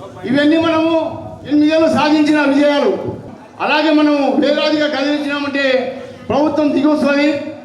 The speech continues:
మన యొక్క సిద్ధేశ్వరులకు మన కళ్ళ నిలబడుతుంది. సిద్ధేశ్వరులకు చేపడితే అరవై టీఎంసీ నీళ్ళు వస్తాయి, ఇరవై ఎకరాలకు సాగునీరు అందుతుంది, మూడు కాళ్ళు పంటలు పండుతాయి. ఇరవై వేల కోట్ల ప్రజాధనం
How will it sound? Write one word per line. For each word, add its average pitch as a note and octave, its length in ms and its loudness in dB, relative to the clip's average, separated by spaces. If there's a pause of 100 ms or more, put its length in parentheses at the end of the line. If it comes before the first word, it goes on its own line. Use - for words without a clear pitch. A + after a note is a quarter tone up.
(580)
మన A#3+ 140 -2
యొక్క C#4 240 -2 (380)
సిద్ధేశ్వరులకు C#4+ 1040 -2
మన A#3+ 100 -4
కళ్ళ B3 240 -2
నిలబడుతుంది. B3+ 680 0 (560)
సిద్ధేశ్వరులకు C#4+ 1000 2 (400)
చేపడితే D4 420 0 (460)
అరవై C4 220 -2
టీఎంసీ C#4+ 360 0
నీళ్ళు D4 240 2
వస్తాయి, C#4 600 -2 (220)
ఇరవై B3+ 200 -2
ఎకరాలకు C4+ 480 0
సాగునీరు C#4+ 400 2
అందుతుంది, C4 640 0 (200)
మూడు C#4 260 -2
కాళ్ళు D4 220 -4
పంటలు C#4 300 0
పండుతాయి. B3+ 680 0 (280)
ఇరవై C#4 280 2
వేల D4 140 2 (120)
కోట్ల D4+ 260 2 (340)
ప్రజాధనం D4 560 2